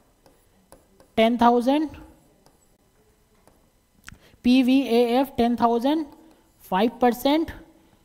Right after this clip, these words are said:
eight years। पीवीएएफ़ टेन थाउजेंड, फ़ाइव परसेंट, एट year, क्या आ रहा है calculator में? Sir आप आराम से निकाल लेंगे,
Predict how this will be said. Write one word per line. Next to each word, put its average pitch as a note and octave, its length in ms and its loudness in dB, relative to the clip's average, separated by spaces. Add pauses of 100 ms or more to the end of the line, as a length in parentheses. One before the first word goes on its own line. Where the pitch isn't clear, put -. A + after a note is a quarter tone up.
(400)
eight A#3 240 2
years। G3 360 0 (2250)
पीवीएएफ़ C4 1000 2
टेन B3 180 0
थाउजेंड, B3+ 360 0
फ़ाइव A3+ 240 0
परसेंट, B3 300 -2
एट A3+ 180 2
year, G3 200 -2
क्या B3 180 0
आ A#3 120 0
रहा A3 60 0
है G#3+ 60 0
calculator G#3 480 -2
में? C4 160 -2 (1000)
Sir B3 140 4
आप A#3+ 220 -2
आराम A3+ 240 0
से B3 100 -2
निकाल G#3+ 260 2
लेंगे, E3 300 -2